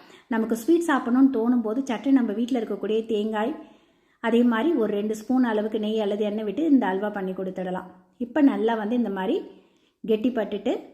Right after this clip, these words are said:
நுரைச்சி பொங்கி வருது பாருங்க. இப்ப இந்த ஸ்டேஜ் வந்தோடனே நம்ம ஒரு பவுலுக்கு மாத்திக்கலாம். இதையே இன்னும் கொஞ்ச நாள் நீங்க வச்சு கலந்து நல்லா கெட்டிப்பட்டதுக்கு அப்புறம்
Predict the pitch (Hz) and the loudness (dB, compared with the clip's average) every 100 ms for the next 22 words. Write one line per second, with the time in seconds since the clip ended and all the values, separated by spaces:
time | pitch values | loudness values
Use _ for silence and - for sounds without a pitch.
0 | _ - 214 220 226 226 269 214 214 262 | _ -8 -2 0 0 0 0 0 2 0
1 | 262 - 208 190 190 185 180 196 392 - | -2 -8 -6 -4 -4 -4 -4 -4 -6 -10
2 | - _ _ _ _ _ _ _ _ _ | -20 _ _ _ _ _ _ _ _ _
3 | _ _ _ _ 277 254 262 - 269 269 | _ _ _ _ 4 4 4 2 2 2
4 | 233 214 202 285 320 214 320 - - _ | 0 -2 -2 4 4 2 -4 -8 -20 _
5 | 208 185 190 196 202 196 185 190 190 196 | -8 -2 -2 -2 -4 -6 -6 -6 -4 0
6 | 285 - - _ _ _ _ _ _ _ | 0 -2 -14 _ _ _ _ _ _ _
7 | _ _ _ _ _ _ _ _ _ _ | _ _ _ _ _ _ _ _ _ _
8 | _ _ _ _ - 262 294 339 262 285 | _ _ _ _ 0 4 6 8 6 6
9 | 285 233 233 226 247 233 220 214 262 226 | 2 -2 -4 -2 0 0 -2 -4 -6 -4
10 | 208 220 247 403 - - _ - 226 262 | -4 -2 -2 -2 -8 -20 _ -4 2 4
11 | 311 254 226 269 247 226 214 208 196 254 | 4 4 0 0 -2 -4 -4 -6 -6 -6